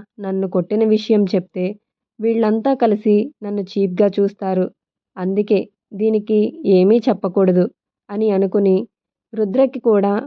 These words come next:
పెళ్లికి తొందరగానే ఉంది, కానీ వాళ్ళ ఫ్యామిలీ గురించి భయపడుతున్నాడు. ఒకసారి రుద్రతో నా పెళ్లి జరిగిందంటే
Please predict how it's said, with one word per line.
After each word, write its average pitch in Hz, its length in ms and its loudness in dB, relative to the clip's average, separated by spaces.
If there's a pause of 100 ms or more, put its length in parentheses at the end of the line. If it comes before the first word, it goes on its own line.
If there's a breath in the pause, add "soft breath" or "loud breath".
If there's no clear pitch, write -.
(140)
పెళ్లికి 202 480 -2 (160)
తొందరగానే 196 680 0
ఉంది, 180 340 4 (420)
కానీ 202 320 -2 (260)
వాళ్ళ 190 260 -4
ఫ్యామిలీ 185 460 0
గురించి 208 440 2 (320)
భయపడుతున్నాడు. 180 840 0 (640)
ఒకసారి 233 640 0 (360)
రుద్రతో 208 500 0 (260)
నా 190 180 -6
పెళ్లి 185 340 0
జరిగిందంటే 190 760 2